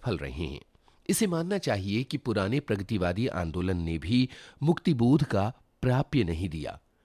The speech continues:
बहुतों को दिया, कारण जैसी स्थूल रचना की अपेक्षा उस समय की जाती थी, वैसी मुक्तिबोध करते नहीं थे। ना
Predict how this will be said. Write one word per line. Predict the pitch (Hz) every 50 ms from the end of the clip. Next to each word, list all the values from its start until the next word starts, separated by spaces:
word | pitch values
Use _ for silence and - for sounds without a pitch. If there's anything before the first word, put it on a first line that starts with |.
| _ _ _ _ -
बहुतों | 165 175 185 180 - 196
को | 170 - 98
दिया, | 82 85 90 87 110 160 _ _ _ _ _ _ _ _ _ -
कारण | - 69 69 - 170 107 143 156 _ - - - - -
जैसी | 113 135 160 147 - 214 214
स्थूल | 190 - - - - 170 175 190 202 180
रचना | 175 165 - - 160 165 165
की | 170 - 180 131
अपेक्षा | 87 - - 95 92 - - - 127
उस | 123 113 - -
समय | 95 87 90 85
की | - - 92 87
जाती | 76 80 73 - 113 117
थी, | - - 170 - - - _ _ _ _ _ -
वैसी | - 92 104 - - 107 98 98 95 - - - - -
मुक्तिबोध | 98 117 - - - 104 82 80 85 87 95 -
करते | - - 82 78 - - 82
नहीं | 71 69 69 98 98 -
थे। | - - - _ _ _ _ _ _ _ _ _ _ _ -
ना | 131 160 208 196